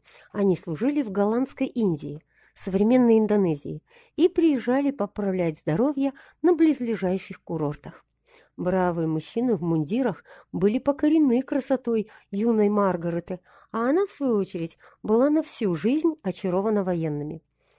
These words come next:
Это пристрастие к мужчинам в военной форме преследовало ее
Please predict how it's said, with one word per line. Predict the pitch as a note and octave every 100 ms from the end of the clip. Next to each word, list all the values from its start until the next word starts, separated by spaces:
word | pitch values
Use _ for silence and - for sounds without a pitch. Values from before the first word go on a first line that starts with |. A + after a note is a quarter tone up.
| _ -
Это | F3
пристрастие | D#3 F3+ F3+ - G#3+ C4+ - D4
к | B3+
мужчинам | F3 F3 B3+ B3+ G3
в |
военной | F3+ E3 D3+ C#3
форме | - C4 C#4 G3 - - _
преследовало | F#3+ F3+ - E3+ C4 D4 C#4
ее | C4 B3 A#3